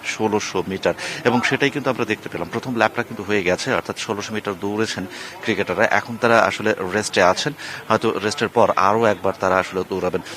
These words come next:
এবং আরও একটা বিষয় জানিয়ে রাখি যে এখানে কিন্তু শুধুমাত্র যে এশিয়া কাপের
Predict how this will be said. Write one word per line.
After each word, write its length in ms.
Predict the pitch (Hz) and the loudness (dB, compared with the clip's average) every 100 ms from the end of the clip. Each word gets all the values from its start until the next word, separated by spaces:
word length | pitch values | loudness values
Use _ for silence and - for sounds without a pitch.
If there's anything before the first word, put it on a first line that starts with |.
| - - | -10 -2
এবং 200 | 135 147 | 2 6
আরও 160 | 131 147 | 8 8
একটা 200 | 143 147 | 4 0
বিষয় 220 | 131 135 147 | 0 0 2
জানিয়ে 260 | 139 151 | 2 2
রাখি 300 | 143 139 180 | 0 0 -2
যে 120 | 160 | 0
এখানে 380 | 170 135 151 151 | 2 2 0 -2
কিন্তু 200 | 156 170 | -2 -4
শুধুমাত্র 600 | 160 139 147 170 165 175 | -4 -6 -6 -6 -4 -2
যে 100 | 160 | 0
এশিয়া 500 | - 135 - 165 165 160 | 0 0 0 2 2 4
কাপের 340 | 165 160 170 | 0 2 0